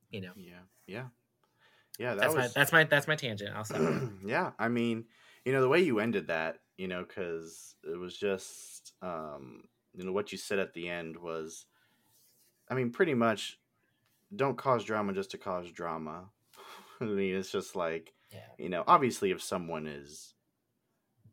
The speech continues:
Speaker 2: being a little bit, you know, more violent or something, then yes, but, like,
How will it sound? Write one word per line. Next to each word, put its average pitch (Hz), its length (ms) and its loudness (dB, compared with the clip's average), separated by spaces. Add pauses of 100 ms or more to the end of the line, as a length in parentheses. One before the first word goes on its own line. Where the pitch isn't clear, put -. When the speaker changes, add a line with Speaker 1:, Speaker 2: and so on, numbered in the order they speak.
Speaker 2:
being 92 260 -4
a 85 60 -6
little 87 200 -4
bit, 78 440 -6 (100)
you 82 120 -12
know, 71 220 -10
more 78 500 -8
violent 90 680 -2
or 80 80 -14
something, 78 480 -14
then 67 200 -16
yes, 101 300 -4
but, - 220 -4
like, 123 360 -2